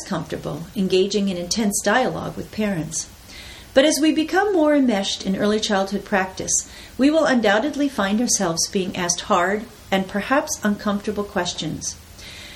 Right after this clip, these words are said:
We might need to step into a primary role, guiding parents toward a greater understanding of their child. Here are some tips and suggestions for moving forward.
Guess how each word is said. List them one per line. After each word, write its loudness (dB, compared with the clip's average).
We 6
might 2
need 4
to -2
step 0
into 2
a 2
primary 0
role, 0
guiding 2
parents -2
toward -2
a 0
greater 2
understanding -2
of -6
their -2
child. -6
Here 2
are 2
some -2
tips -2
and 0
suggestions -4
for -6
moving -2
forward. -6